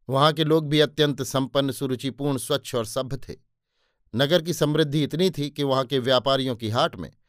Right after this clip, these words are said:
हीरा, मानिक, मोती और मोहरों के ढेर लगे रहते थे। अरब समुद्र से निकलने वाले गजमुक्ताओं की उन दिनों खंभात ही सबसे बड़ी मंडी थी। इस समय नगर का क्षेत्रफल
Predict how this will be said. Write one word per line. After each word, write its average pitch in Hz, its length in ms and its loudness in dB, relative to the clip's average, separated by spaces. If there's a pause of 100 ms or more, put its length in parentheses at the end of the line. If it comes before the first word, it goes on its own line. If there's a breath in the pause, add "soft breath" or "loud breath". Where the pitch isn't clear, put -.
(260)
हीरा, 147 280 4
मानिक, 135 440 0
मोती 139 320 -2
और 123 180 2
मोहरों 123 320 0
के 110 140 -6
ढेर 101 260 -2
लगे 120 220 -2
रहते 98 280 -4
थे। - 160 -18 (880 soft breath)
अरब 160 240 6
समुद्र 165 380 -2
से 160 140 0
निकलने 147 360 0
वाले 143 340 2 (420)
गजमुक्ताओं 143 800 0
की 139 160 -6
उन 139 220 -4
दिनों 131 220 0
खंभात 120 580 -2
ही 117 260 -4
सबसे 123 320 -6
बड़ी 104 180 -4
मंडी 131 300 -6
थी। - 200 -20 (960 soft breath)
इस 143 100 -4
समय 165 240 2
नगर 151 300 2
का - 120 -2
क्षेत्रफल 156 540 -2